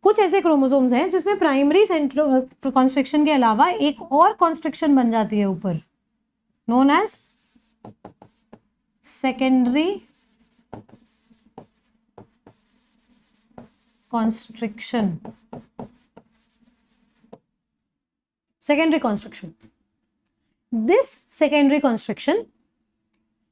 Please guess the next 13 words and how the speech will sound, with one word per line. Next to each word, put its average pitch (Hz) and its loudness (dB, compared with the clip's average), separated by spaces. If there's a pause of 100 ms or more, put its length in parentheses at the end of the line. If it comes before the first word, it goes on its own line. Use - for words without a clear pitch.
(380)
is 415 2
forming 359 2
एक 453 0
छोटा 392 2
सा 415 0
हेड 302 4
ऊपर, 220 0 (2000)
थोड़ा 320 4
सा 453 2
पार्ट 359 2
ऊपर 370 4
रह 349 2
गया। 330 -2